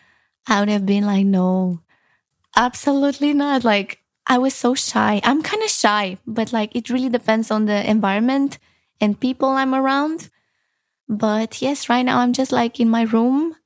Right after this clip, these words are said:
with my microphone and Cosmo. Cosmo is my cat, my baby. I love him. <laughs>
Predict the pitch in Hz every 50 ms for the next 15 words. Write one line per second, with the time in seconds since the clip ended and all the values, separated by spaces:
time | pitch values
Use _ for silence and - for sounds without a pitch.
0 | _ 240 226 226 233 220 226 220 208 208 208 220 240 - 269 269 - - 247 240
1 | 247 247 247 240 - 220 214 214 214 214 - - 214 220 240 - - - 277 285
2 | 294 330 349 - - - 220 214 - 214 214 226 233 - - 208 208 214 - -
3 | - - 285 - - - _ _ _ _ _ _ _ _ _ _ _ _ _ _
4 | _ - 240 220 220 220 - 220 220 - - 294 294 302 - - - _ _ _
5 | - - 240 202 196 190 196 208 - - 254 285 269 _ _ - - - - -
6 | _ _ _ _ - 277 262 254 269 - - - 302 285 269